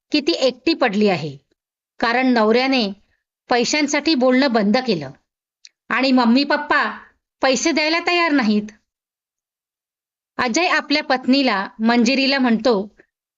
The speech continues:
"हे सगळं तुझ्यामुळे होतंय. मी तुला आधीही सांगत होतो की मुलीला प्रत्येक वेळी मदत करणं योग्य नाही. त्यांचं ते बघून घेतील."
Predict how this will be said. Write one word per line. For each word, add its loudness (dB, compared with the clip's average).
"हे 0
सगळं 0
तुझ्यामुळे 2
होतंय. -4
मी 4
तुला 2
आधीही 0
सांगत 0
होतो -2
की 2
मुलीला 2
प्रत्येक -4
वेळी 2
मदत 0
करणं 2
योग्य 2
नाही. 0
त्यांचं 0
ते 2
बघून 2
घेतील." 0